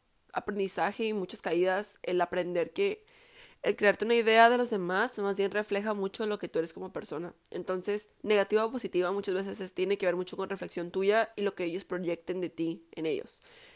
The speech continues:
Entonces, creo que para yo empezar a dejar de reflejarme en los demás, tuve que hacer mucho trabajo propio en darme cuenta que me molestaba de los demás y ver por qué me molestaba, darme cuenta que yo lo llegué a hacer en algún momento, lo había pensado en algún momento,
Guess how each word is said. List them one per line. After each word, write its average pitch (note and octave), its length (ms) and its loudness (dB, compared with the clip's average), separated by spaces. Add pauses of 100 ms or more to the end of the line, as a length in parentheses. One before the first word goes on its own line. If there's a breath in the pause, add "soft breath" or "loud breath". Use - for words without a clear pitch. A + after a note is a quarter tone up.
(120)
Entonces, F#3+ 680 -2 (1040)
creo G#3+ 260 0
que A3 420 0 (300)
para F3+ 200 6
yo F#3 200 -2
empezar G#3 400 -4
a A3 40 4
dejar G3 280 0
de F#3 80 -4
reflejarme F#3+ 560 -6
en G#3 60 0
los G3+ 80 -2
demás, F3 420 -8 (360 soft breath)
tuve G3+ 180 8
que G3+ 100 -6
hacer G3+ 120 -6
mucho F3+ 180 -6
trabajo E3+ 360 -4
propio F#3+ 480 0
en F#3 80 -2
darme F3 220 -4
cuenta G3 220 -4
que G3 80 -6
me G3 80 -2
molestaba F#3+ 420 -2
de F#3 60 2
los G3 120 0
demás F3+ 420 -6
y F3+ 300 -8
ver F3+ 200 -4
por F#3+ 160 -4
qué - 80 -8
me F#3 80 -2
molestaba, G3 460 -2
darme F#3+ 200 -2
cuenta F3+ 240 -4
que G3 120 -6
yo D#3+ 260 2
lo F3 200 0
llegué D3 260 -2
a D3 40 0
hacer A#3 160 -4
en A3+ 60 2
algún G3 220 -2
momento, F#3+ 560 -2 (280 loud breath)
lo F#3+ 180 6
había F3 240 6
pensado G3+ 480 6
en G3+ 80 0
algún F#3 180 -2
momento, F#3 560 2